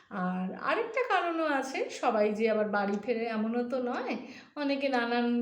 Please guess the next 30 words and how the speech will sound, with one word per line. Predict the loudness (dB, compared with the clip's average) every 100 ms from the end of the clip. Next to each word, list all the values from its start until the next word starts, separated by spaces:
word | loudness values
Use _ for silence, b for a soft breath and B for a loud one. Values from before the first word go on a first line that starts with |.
| 0
আহ, | 0 2 0 4
পড়াশোনা | 6 6 2 -2 -2 -2
ক-, | -2 0 0
টিউশনের | 0 0 -2 -2 -2 -2
জন্য | -4 -2 -2 -2
কোচিং | -2 -2 -2
ক্লাস | -2 -2 -4
টাসে | -6 -6 -4 -2
যায়, | -2 -2 -6 -10 B B B B -4
অনেকে | 0 0 0 0 0 0
সাঁতার | 0 0 0 0
শিখতে | -4 -6 -6
যায়, | -4 -4 -2 -2
আঁকা | -2 -4
শিখতে | -2 -6 -4 -4
যায়, | 0 0 0 -2
নানান | -4 -2 -2 -4
কিছু, | -8 -2
কম্পিউটার | 0 2 0 2 0
শিখতে | 0 -4 -2 -2 0
যায়, | 0 -2 B B B B B
ক্যারাটে | 0 4 4 4
শিখতে | 2 2 2 2 4
যায়, | 4 6 6
এখন | 4 -2
এগুলো | -2 -2 -2
তো |
ভীষণই | -4 -2 0 0 2
চালু। | 4 4 4 0 -4 B B -12
তা | 0